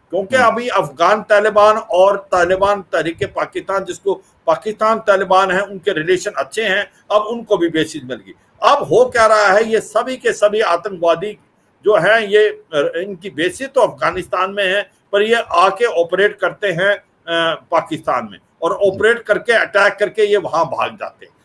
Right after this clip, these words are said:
Speaker 1: तो ये सच्चाई है, ये आपस में इनके अफगानिस्तान के बीच में और पाकिस्तान के बीच में काफी जोरों से मतभेद हुए हैं।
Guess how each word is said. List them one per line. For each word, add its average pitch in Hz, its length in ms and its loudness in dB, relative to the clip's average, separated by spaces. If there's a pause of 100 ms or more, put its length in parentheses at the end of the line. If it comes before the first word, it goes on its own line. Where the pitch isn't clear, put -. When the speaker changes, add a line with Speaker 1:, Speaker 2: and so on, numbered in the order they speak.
(120)
Speaker 1:
तो 196 60 -12
ये 240 180 0
सच्चाई 214 420 0
है, 240 300 0
ये 226 140 4
आपस 190 480 -2
में 220 200 -8
इनके 202 360 2 (400)
अफगानिस्तान 202 800 0
के 208 160 0
बीच 190 260 -8
में 220 120 -6
और 180 280 0
पाकिस्तान 185 480 -4
के 190 140 -6
बीच 180 200 -8
में 202 180 -12
काफी 208 420 -8 (360)
जोरों 190 240 2
से 165 240 -6
मतभेद 160 440 0
हुए 131 160 -10
हैं। - 140 -16